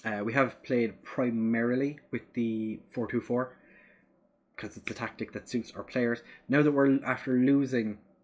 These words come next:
uh, Gabigol, maybe playing the four two four every game is not gonna be the way to go, but it's still a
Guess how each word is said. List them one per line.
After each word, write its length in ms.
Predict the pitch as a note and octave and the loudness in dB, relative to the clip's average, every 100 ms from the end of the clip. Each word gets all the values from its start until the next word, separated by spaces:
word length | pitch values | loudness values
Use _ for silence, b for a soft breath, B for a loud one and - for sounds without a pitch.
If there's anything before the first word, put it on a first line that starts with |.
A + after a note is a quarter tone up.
| _ _ _ - | _ _ _ -8
uh, 420 | G#2+ G#2 G#2 G#2 G#2 | -4 -2 -2 -4 2
Gabigol, 520 | B2+ A#2+ A2+ G2+ F2+ - _ _ _ _ _ _ _ _ _ _ _ _ _ _ _ _ _ _ _ _ _ _ - - _ - | 2 4 0 -4 -6 -14 _ _ _ _ _ _ _ _ _ _ _ _ _ _ _ _ _ _ _ _ _ _ -20 -20 _ -4
maybe 880 | A#2+ A#2+ B2+ C3 C3+ C3+ D3 D#3 - _ _ _ _ _ _ _ _ _ _ _ _ _ _ _ _ _ _ _ _ _ _ _ _ _ | 0 2 2 2 2 2 0 -2 -8 _ _ _ _ _ _ _ _ _ _ _ _ _ _ _ _ _ _ _ _ _ _ _ _ _
playing 180 | C#3+ C3 | 0 0
the 60 | A#2+ | 0
four 200 | C#3 B2 | -2 -2
two 180 | C3+ | -4
four 240 | A#2+ C3+ B2+ | -2 0 2
every 200 | B2+ B2 | 2 2
game 160 | B2+ | 2
is 80 | B2 | 0
not 160 | C3+ - | -4 -4
gonna 120 | B2+ | -2
be 300 | B2 B2 A#2 G#2+ | 0 0 -2 -6
the 260 | A2 C3 | 0 0
way 220 | B2+ C3 | 2 0
to 100 | C3 | -2
go, 300 | C#3 D3+ E3 B B B B B _ _ - - | 2 2 2 B B B B B _ _ -20 -4
but 160 | B2+ G#2+ | -2 -2
it's 160 | - | -6
still 240 | - C#3+ A#2+ - - _ _ _ _ | 2 4 4 -6 -20 _ _ _ _
a 120 | A2+ | -8